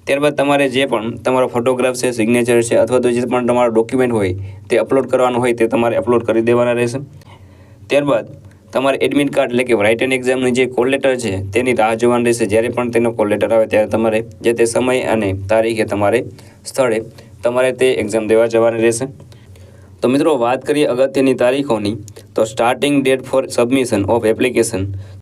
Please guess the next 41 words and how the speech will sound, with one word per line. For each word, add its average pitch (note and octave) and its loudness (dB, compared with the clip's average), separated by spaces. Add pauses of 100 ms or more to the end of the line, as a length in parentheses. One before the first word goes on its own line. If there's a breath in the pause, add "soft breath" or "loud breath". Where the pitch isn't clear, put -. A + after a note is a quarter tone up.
(140)
તો C3 2
તે C3+ 0
તમને B2+ 0
જ્યારે A#2+ 2
પણ C#3 0
આ C3 0
ભરતીનું A#2+ -2
ઓફિશિયલ B2 2
નોટિફિકેશન A#2 2
આવશે A#2 -2 (580 loud breath)
ત્યારે C3+ 2
તમને C#3 0
અહીં A#2 2
અપડેટ A2+ 0
કરી A2+ 2
દેવામાં B2 0
આવશે. A#2+ -2
લાસ્ટ A#2+ 0
ડેટ B2+ 0
પણ G#2 -4
ત્યારે G#2+ 2
તમને A#2 0 (640 loud breath)
આપી A2+ 0
દેવામાં A2+ 2
આવશે. G#2 -4 (580 loud breath)
ત્યારબાદ C#3+ 0
અગત્યની C#3 2
લિંકની C3 2
વાત B2+ 2
કરીએ B2 2
તો A#2 2
તે A#2 0
તમને A#2 0
જ્યારે G#2 0
પણ C3 -2
આ A#2+ 2
ભરતી A#2+ -2
છે B2+ 0
તેની A#2 2
ઓફિશિયલ B2 0
અનાઉન્સમેન્ટ, G2+ -2